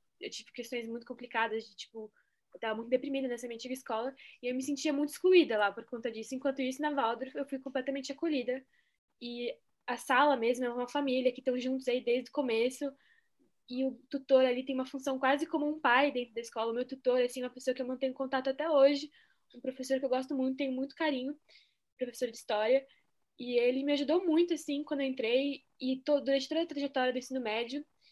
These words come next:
foi muito incrível, assim, eu gostei muito, tipo, e é muito, foi muito engraçado, porque indo pra Waldorf, assim,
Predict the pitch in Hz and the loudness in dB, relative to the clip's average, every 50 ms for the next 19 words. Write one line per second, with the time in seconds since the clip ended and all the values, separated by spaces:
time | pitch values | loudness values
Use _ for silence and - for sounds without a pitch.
0 | _ _ _ _ _ _ _ - 254 254 262 262 254 262 269 294 302 339 339 320 | _ _ _ _ _ _ _ 0 2 2 2 0 0 0 0 -2 -2 -2 -4 -2
1 | - 269 233 226 220 220 247 269 269 269 269 - 202 202 220 247 _ _ _ 220 | -2 -4 -4 -4 -4 0 2 4 4 2 0 -6 -16 -16 -16 -20 _ _ _ -4
2 | 214 233 233 - 254 269 262 208 202 208 214 - 240 247 _ _ _ _ _ _ | -4 -4 0 0 0 0 0 -4 -6 -8 -8 -10 -10 -12 _ _ _ _ _ _
3 | _ _ - - - - - 226 208 - _ _ _ _ - 254 247 247 247 240 | _ _ -16 -16 -14 -12 -10 -10 -10 -12 _ _ _ _ -10 -8 -4 0 0 0
4 | 233 233 240 240 - - - 262 240 254 262 269 269 262 302 - 190 - - - | 0 0 -10 -12 -10 -4 -4 -2 -2 -2 -4 -2 -2 2 4 2 2 2 -4 -14
5 | - - 254 247 254 269 262 269 254 233 240 226 233 240 240 262 262 - 254 247 | -8 -4 -4 -2 -2 -2 0 0 0 2 2 2 2 2 0 -2 -4 -4 -6 -6
6 | - 247 240 247 | -6 -10 -12 -12